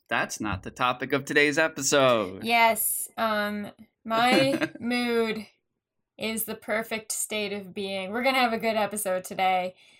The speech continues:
Speaker 2: 'cause, um, I'm just gonna be in the mood to <laughs> shit talk this movie a lot.
Speaker 1: That's fair. And I, I did feel really bad.
Speaker 2: You shouldn't.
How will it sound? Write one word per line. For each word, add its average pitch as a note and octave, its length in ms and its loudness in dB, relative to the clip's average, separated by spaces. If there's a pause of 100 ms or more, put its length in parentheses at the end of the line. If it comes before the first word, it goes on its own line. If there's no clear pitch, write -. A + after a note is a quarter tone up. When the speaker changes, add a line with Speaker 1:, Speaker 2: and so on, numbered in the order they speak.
(360)
Speaker 2:
'cause, F#3 520 -8 (440)
um, F#3 540 -10 (260)
I'm G#3+ 160 -6
just G#3+ 300 -4
gonna A3 200 -4
be G#3 240 -4
in G3 220 -6
the F#3 80 -8
mood F#3 320 -8
to A3+ 120 -2
<laughs> - 0 -
shit - 300 0
talk - 440 2
this - 220 -4
movie G3+ 380 -10
a - 120 -4
lot. - 420 -4 (640)
Speaker 1:
That's A2+ 260 -2
fair. G2+ 360 -2
And B2 160 -2
I, C3 300 -2 (160)
I B2+ 160 2
did C#3+ 340 0
feel C3+ 220 -4
really A2+ 260 -6
bad. G#2+ 400 -2 (180)
Speaker 2:
You A4+ 160 0
shouldn't. E4 680 2